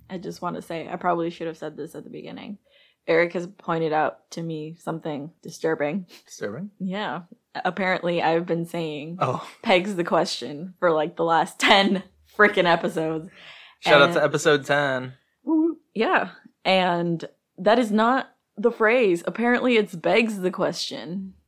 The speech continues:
Speaker 2: I, both don't make sense to me.
Speaker 1: <laughs> But I've decided I am going to keep saying "pegs the question," and I'm just gonna anally probe some questions.
Speaker 2: Deal with it.
Speaker 1: Yeah, I'm gonna die on this hill.
Speaker 2: <laughs>
Speaker 1: I'm not changing who I am.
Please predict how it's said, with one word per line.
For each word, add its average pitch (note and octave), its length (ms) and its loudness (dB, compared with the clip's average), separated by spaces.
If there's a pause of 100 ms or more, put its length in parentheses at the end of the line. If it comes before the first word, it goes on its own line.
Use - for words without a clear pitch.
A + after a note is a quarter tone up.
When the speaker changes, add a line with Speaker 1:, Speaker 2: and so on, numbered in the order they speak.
(140)
Speaker 2:
I, C#3+ 100 0
both D3+ 340 4
don't A2 140 0
make G2 140 -6
sense G#2+ 220 -10
to - 40 -20
me. F#2 140 -18 (200)
Speaker 1:
<laughs> - 140 2 (1120)
But G#3 100 6
I've A3 180 4
decided G#3+ 600 2
I D#3 140 4
am E3+ 220 0
going E3+ 280 2
to F3+ 80 -10
keep F3 240 -10
saying D#3+ 480 -6
"pegs D#3 280 -4
the D#3+ 100 -4
question," D#3 680 -6 (300)
and F#3 140 -4
I'm D#3+ 160 -2
just - 440 -12
gonna D#3 460 -4 (100)
anally D#3+ 440 0
probe C#3+ 380 -2
some E3+ 160 -12
questions. D#3 720 -8 (140)
Speaker 2:
Deal A#2 160 2
with G#2+ 120 -4
it. G#2 180 -4 (380)
Speaker 1:
Yeah, F#3 300 0 (120)
I'm - 60 -2
gonna E3+ 220 2
die F3+ 220 8
on E3+ 100 4
this F3 160 0
hill. D3+ 320 -2 (380)
Speaker 2:
<laughs> - 400 -2
Speaker 1:
I'm F#3+ 160 4
not F#3 200 6
changing F3+ 400 0
who F#3 100 -2
I D3+ 300 -2 (240)
am. F3 280 2